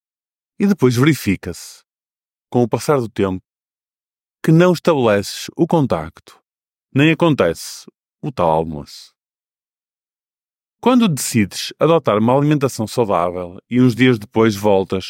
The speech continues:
aos hábitos antigos. Quando finalmente desenvolves um hobby ou uma paixão antiga e pouco tempo depois está tudo guardado na gaveta novamente.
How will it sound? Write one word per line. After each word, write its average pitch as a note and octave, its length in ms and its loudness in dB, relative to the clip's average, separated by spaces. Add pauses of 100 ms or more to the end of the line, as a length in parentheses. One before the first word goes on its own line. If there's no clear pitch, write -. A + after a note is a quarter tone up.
aos A#2 220 -2
hábitos E2+ 340 -4
antigos. E2+ 400 -8 (1500)
Quando A2 180 0
finalmente A2+ 680 2
desenvolves A#2 540 0
um A2+ 140 2
hobby A2 280 2
ou G#2+ 80 4
uma G#2+ 140 2
paixão A#2+ 340 -2
antiga G#2+ 640 -4 (320)
e C3 40 -16
pouco F3+ 300 -2
tempo D3+ 240 0
depois G#2 640 -2 (560)
está C#3 220 -2
tudo G2+ 260 -2
guardado F2+ 480 0
na F#2 80 -2
gaveta D#2+ 480 -4
novamente. E2 720 -8